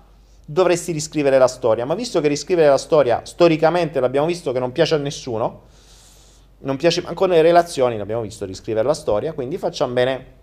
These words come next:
continuiamo a, ehm, a, continuiamo a fare quello che abbiamo sempre fatto.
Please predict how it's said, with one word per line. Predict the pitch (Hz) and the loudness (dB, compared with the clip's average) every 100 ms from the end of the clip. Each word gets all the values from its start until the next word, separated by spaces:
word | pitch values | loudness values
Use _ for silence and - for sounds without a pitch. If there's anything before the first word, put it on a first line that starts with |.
| _ _ _ _ _ _ | _ _ _ _ _ _
continuiamo | - 131 127 160 135 135 143 | -10 -10 -6 -2 0 2 2
a, | 110 107 - - _ _ _ | 2 -2 -10 -20 _ _ _
ehm, | 98 101 101 98 95 92 92 90 90 - - - - - - - - - - _ _ _ - | -4 0 0 0 0 -2 -6 -12 -16 -16 -18 -20 -20 -20 -20 -20 -20 -20 -20 _ _ _ -4
a, | 110 107 104 101 95 95 92 92 92 - 50 - - - - _ _ _ _ _ _ _ _ _ _ _ _ _ _ _ - _ - _ - | 0 2 2 0 0 -2 -4 -6 -10 -16 -16 -18 -20 -20 -20 _ _ _ _ _ _ _ _ _ _ _ _ _ _ _ -20 _ -20 _ -20
continuiamo | - 139 117 156 135 | -12 -12 -6 -2 -2
a | |
fare | - 110 | 0 0
quello | 110 | 0
che | 113 | -4
abbiamo | 123 104 | -4 -6
sempre | 110 101 107 | -8 -12 -6
fatto. | - 107 - - | -6 -6 -10 -20